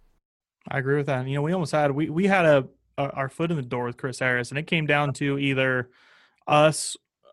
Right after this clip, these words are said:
um, or the Chargers. And yeah, he just, he decided Chargers just so he could be the nickel guy. We told him, you know, we like Joyner,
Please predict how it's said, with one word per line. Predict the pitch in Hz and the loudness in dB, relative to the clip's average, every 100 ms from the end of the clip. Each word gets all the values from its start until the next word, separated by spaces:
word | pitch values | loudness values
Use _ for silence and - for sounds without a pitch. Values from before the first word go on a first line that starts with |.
| _ - | _ -8
um, | 143 135 127 120 - | -4 -4 -6 -10 -6
or | 147 | -6
the | 135 | -6
Chargers. | - 135 139 120 - - _ _ _ _ _ - | -2 -2 -2 -6 -10 -14 _ _ _ _ _ -4
And | 135 127 123 123 | -2 0 -2 -6
yeah, | 131 147 | -4 -2
he | 139 | -2
just, | 139 151 - _ | -4 -8 -10 _
he | 143 | -10
decided | 139 135 143 143 | -8 -2 0 0
Chargers | 139 143 170 123 | 0 0 0 -4
just | 131 131 | -8 -6
so | 135 | -4
he | 127 | -4
could | 127 135 | -6 -6
be | 131 | -6
the | 123 | -4
nickel | 131 151 | -6 -6
guy. | 123 110 107 | -6 -6 -6
We | 127 | -4
told | 135 127 | 0 0
him, | 123 | 0
you | 123 | -4
know, | 123 | -4
we | 127 | -2
like | 120 110 | -4 -6
Joyner, | 120 120 151 | -6 -4 -4